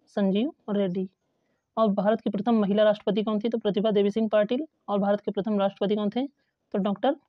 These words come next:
राजेंद्र प्रसाद। अगला क्वेश्चन है, भारत के पड़ोसी देशों की कुल संख्या कितनी है?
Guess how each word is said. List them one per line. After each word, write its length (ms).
राजेंद्र 360
प्रसाद। 280
अगला 160
क्वेश्चन 220
है, 60
भारत 280
के 100
पड़ोसी 420
देशों 320
की 260
कुल 160
संख्या 380
कितनी 260
है? 240